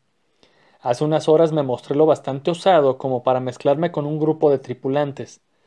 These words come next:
No me prestaron la menor atención y, aunque me hallé en medio de ellos,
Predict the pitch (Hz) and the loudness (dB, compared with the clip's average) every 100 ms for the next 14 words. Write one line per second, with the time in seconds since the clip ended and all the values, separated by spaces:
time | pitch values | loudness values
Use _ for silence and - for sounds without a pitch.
0 | _ _ _ - 135 151 151 135 143 147 | _ _ _ -6 0 0 0 -2 -2 0
1 | 147 135 127 131 151 156 156 190 196 208 | -2 -4 -2 0 0 0 -2 0 0 0
2 | - - 151 147 160 143 131 131 127 135 | -6 -8 -6 -6 -8 -8 -8 -6 -4 -4
3 | 151 175 170 156 160 170 196 190 139 147 | -2 0 0 0 0 2 0 2 0 -2
4 | - | -6